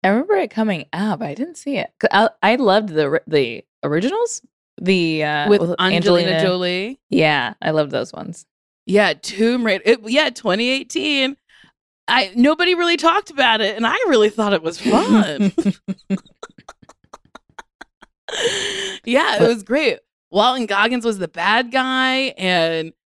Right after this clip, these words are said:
Speaker 2: uh, Dominic West played her, her dad. It was so good.
Speaker 1: <laughs>
Speaker 2: Anyway,
Speaker 1: Okay.
Speaker 2: um, I've been really <laughs>
Speaker 1: <laughs>
Speaker 2: loving the action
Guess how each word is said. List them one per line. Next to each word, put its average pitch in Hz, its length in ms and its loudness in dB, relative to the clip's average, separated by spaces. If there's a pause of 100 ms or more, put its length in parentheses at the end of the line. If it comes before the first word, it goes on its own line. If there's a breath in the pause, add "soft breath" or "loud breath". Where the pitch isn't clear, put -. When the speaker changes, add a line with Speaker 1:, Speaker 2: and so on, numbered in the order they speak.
(300)
Speaker 2:
uh, 170 600 2 (100)
Dominic 202 440 0
West 196 400 0
played 220 200 2
her, 151 160 -4 (160)
her 165 140 -8
dad. 247 680 0
It 190 140 -6
was 247 180 -4
so 247 540 -2
good. 226 800 -4 (160)
Speaker 1:
<laughs> 262 340 0 (1500 soft breath)
Speaker 2:
Anyway, 190 840 2
Speaker 1:
Okay. - 80 -
Speaker 2:
um, 208 420 2 (140)
I've 247 300 2
been 214 180 2
really 226 200 2
<laughs> - 0 -
Speaker 1:
<laughs> - 1080 -8
Speaker 2:
loving 392 380 0
the 415 240 0
action - 240 -6